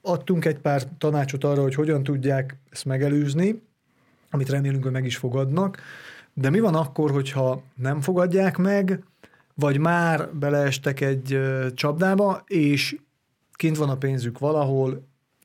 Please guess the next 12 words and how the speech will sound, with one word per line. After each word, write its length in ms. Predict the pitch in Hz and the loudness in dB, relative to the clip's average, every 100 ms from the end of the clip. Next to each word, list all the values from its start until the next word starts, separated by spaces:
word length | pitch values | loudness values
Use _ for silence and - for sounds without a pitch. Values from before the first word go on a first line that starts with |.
| _ | _
és 300 | 135 123 - _ | -6 -6 -10 _
kicsi 280 | 143 143 | -4 -2
az 120 | 135 127 | 0 -2
esély 340 | 123 135 123 | -2 -2 0
arra, 320 | 127 123 123 | 0 0 -2
hogy 360 | 123 127 131 123 | -4 -4 -6 -4
ezt 240 | 127 - | -6 -8
visszaszerezzék. 1040 | 135 131 139 131 131 127 123 117 170 190 - - - | -6 -6 -6 -6 -6 -6 -6 -2 0 0 -6 -16 -8
Szóval 220 | - 139 | 0 2
legyen 180 | 185 135 | 2 0
most, 220 | 127 | -4
ö, 80 | - | -6